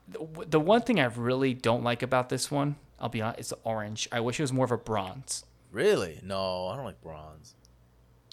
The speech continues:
Speaker 1: You think the oran-, do you think the orange on green is, is, is the look?
Speaker 2: It's not my favorite color scheme, but it,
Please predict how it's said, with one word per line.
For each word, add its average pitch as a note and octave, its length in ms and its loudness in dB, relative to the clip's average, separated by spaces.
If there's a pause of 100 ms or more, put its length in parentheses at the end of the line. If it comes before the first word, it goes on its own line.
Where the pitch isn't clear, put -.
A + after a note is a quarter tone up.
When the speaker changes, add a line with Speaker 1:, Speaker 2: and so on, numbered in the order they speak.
(160)
Speaker 1:
You A#2+ 80 -4
think A#2 140 -6
the A#2+ 60 -2
oran-, A#2+ 380 -2
do B2 60 -4
you A2+ 40 -4
think B2 140 -4
the A#2 60 0
orange B2+ 400 4
on A#2+ 180 4
green A#2 340 0
is, G#2+ 220 -2
is, A2 380 -8
is G#2+ 180 -6
the A2+ 80 -4
look? A2+ 300 0 (480)
Speaker 2:
It's D3 160 2
not F3+ 120 8
my A2 140 8
favorite A2+ 560 4
color F2 300 6
scheme, G2 360 -2
but E2 280 2
it, F2 140 -4